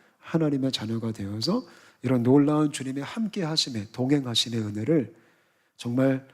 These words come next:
누리면서 실제적으로 그 길을 걷게 되었으면 좋겠어요. 아멘. 그래서 첫 번째 원리는 내가 하나님의 자녀가 되어야 된다.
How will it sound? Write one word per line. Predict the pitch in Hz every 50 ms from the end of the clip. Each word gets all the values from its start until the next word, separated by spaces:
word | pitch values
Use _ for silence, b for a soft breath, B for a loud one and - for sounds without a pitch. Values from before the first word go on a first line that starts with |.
| _ _ -
누리면서 | 123 123 135 147 156 139 127 110 110 101 - 135 147 139 120 - _ -
실제적으로 | - - - - 208 202 208 214 190 - 147 131 123 131 131 120
그 | - - 117
길을 | - 107 104 131 180 233 226 b b b b b b -
걷게 | - 107 104 - 120
되었으면 | 117 110 101 98 - - 104 107 113
좋겠어요. | - - 98 - 110 98 - - - - - - - _ _ _ _ _ _ - _ -
아멘. | - 110 107 127 165 226 247 220
그래서 | - - - - - -
첫 | - - 175 -
번째 | 214 190 175 - 185
원리는 | 160 135 123 120 117 110 113 127 190 180 113 95 - - _ _ _ _ _ _ _ _ _ - - - _ _ -
내가 | 117 117 117 127 165 240 277 B B B B B B
하나님의 | - - - 185 175 160 139 135 127 147 143
자녀가 | - - 110 110 117 107 104 101
되어야 | - 98 95 98
된다. | - - _ _ - - -